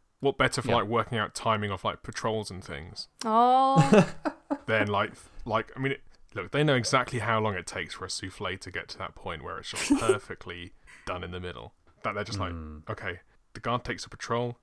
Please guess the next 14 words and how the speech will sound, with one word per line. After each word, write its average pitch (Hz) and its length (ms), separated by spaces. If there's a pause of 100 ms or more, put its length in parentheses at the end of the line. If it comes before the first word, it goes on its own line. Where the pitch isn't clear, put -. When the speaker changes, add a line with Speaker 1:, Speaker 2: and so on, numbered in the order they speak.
(100)
Speaker 1:
takes 110 180
about 110 100
the 101 60
same 117 260
time 104 200
as 101 80
it 104 60
takes 95 360
to - 120
cook - 400 (1400)
three 120 320
tier, 98 500 (300)
three 123 380
sponges. 90 580